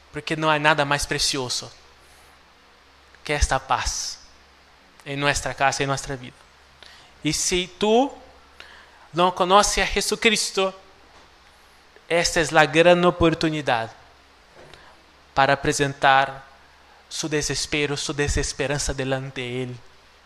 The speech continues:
Porque puedes pensar que la muerte es el fin,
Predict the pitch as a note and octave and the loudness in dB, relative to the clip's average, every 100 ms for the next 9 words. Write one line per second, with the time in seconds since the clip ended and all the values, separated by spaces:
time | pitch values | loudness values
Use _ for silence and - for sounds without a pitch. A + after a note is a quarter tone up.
0 | _ _ _ _ _ _ _ _ _ _ | _ _ _ _ _ _ _ _ _ _
1 | _ - - - - - _ _ _ C#3 | _ -20 -20 -20 -20 -20 _ _ _ -10
2 | C#3 D3 C#3 B2+ - - - F3 F3+ - | -6 -4 -2 -4 -10 -2 4 4 4 0
3 | D#3+ E3 D#3 - C#3+ C#3 D3 F#3 F3 D#3+ | 2 2 2 0 0 0 4 2 2 -2
4 | - - F#3+ D#3+ | -4 -6 -6 -6